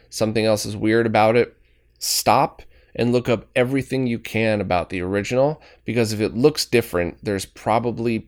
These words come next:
some reason. It's probably some kind of marker. And the thirty-two X is a good example. There's one capacitor in there that's the same basic ratings as another one in there, but it's a different shape, and it turns out you have to get a very specific type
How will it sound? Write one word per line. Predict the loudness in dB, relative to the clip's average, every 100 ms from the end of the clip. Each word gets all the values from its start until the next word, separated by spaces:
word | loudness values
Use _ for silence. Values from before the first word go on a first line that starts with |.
| _
some | -8 -2 0 2 2
reason. | 2 0 -2 -8 -12
It's | -8
probably | 0 0 0 -4
some | -4 -2 -2
kind | -2 -4 -2
of |
marker. | 0 0 0 -8 -12 -14 -20 -6
And | 2 4
the | 4
thirty-two | 4 4 4 4 6
X | 6 2
is | -4
a |
good | -4 -4
example. | -2 -2 -2 -8 -4
There's | -4 -4
one | -2 4 4 4
capacitor | -4 -2 -2 -2 -4 -4 0
in | 0 2
there | 0 0 -4 -10 -20 -2
that's | -2 0
the | -6
same | -2 0 2 2 0 -4 -20 _
basic | 2 2 0 -2
ratings | 2 2 4 0 -2 -6 -10 _
as | 0 2 0
another | 0 2 2 0
one | 0
in | -2
there, | -4 -4 -6
but | -6 -2 -2
it's | -2
a | -4
different | -4 -4 -6
shape, | -4 -4 -4 -6
and | -8
it | -8 -6
turns | -6 -2
out | -2 -2
you | -4
have | -6 -2 0 0
to | -2
get | -2 -2 -2
a | -6
very | -2 -2 -2
specific | -6 -8 -8 -10 -6
type | 0 0 -2